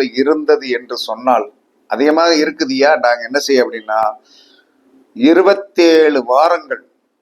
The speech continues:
ஞாயிற்றுக்கிழமை, ஞாயிற்றுக்கிழமை நாலரை to ஆறு ராகு காலத்துல போய் காலபைரவருக்கு செவ்வரளி மாலை ஒன்று வாங்கி போட்டு, அந்த ரெண்டு கிளியஞ்செட்டியில வந்து என்ன சொல்றான்னா,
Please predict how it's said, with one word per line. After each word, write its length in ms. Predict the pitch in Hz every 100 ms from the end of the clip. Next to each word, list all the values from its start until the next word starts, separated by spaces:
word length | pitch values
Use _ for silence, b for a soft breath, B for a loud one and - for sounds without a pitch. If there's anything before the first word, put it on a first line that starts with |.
| _ _
ஞாயிற்றுக்கிழமை, 840 | 120 135 170 - 156 131 135 123 123
ஞாயிற்றுக்கிழமை 800 | 117 127 143 135 120 120 117 151 170 - _ _ _ _ _ _ _ _ _ -
நாலரை 480 | 110 139 165 170 165
to 140 | 127 143 123
ஆறு 260 | 127 139 123
ராகு 360 | 120 143 151 139
காலத்துல 440 | 131 127 123 120 113
போய் 280 | 113 120 139 160
காலபைரவருக்கு 880 | 131 139 147 135 127 123 117 - 113 104
செவ்வரளி 500 | - 135 139 156 143 127
மாலை 320 | 120 117 117 107
ஒன்று 260 | 113 107 110 98 - _ _ 110
வாங்கி 360 | 117 131 127
போட்டு, 400 | 123 113 113 131 160 170 _ _ _ b b b b _ 370 - _ _ _ _ - _ _
அந்த 260 | - 147 139 127 117 113 110 _
ரெண்டு 240 | 143 151 151
கிளியஞ்செட்டியில 840 | 156 170 175 170 143 139 131 117
வந்து 220 | 117 120
என்ன 160 | 123 113
சொல்றான்னா, 540 | - 101 101 104 120